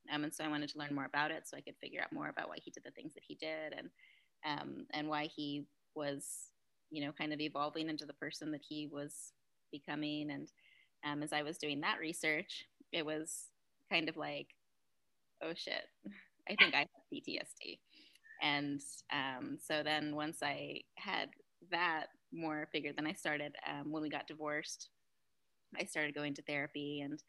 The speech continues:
um, talking about these things. And I, then I realized that, you know, I'd been dealing with these symptoms for years.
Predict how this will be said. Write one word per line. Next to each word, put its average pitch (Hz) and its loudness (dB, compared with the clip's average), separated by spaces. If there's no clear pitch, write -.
um, 151 6
talking 147 0
about 151 0
these 156 -2
things. 151 0
And 151 0
I, 151 -2
then 147 -4
I 151 0
realized 151 0
that, - -2
you 156 -4
know, 147 0
I'd 151 0
been 151 0
dealing 147 -2
with 151 -4
these 156 -6
symptoms 180 -2
for 180 -4
years. 202 0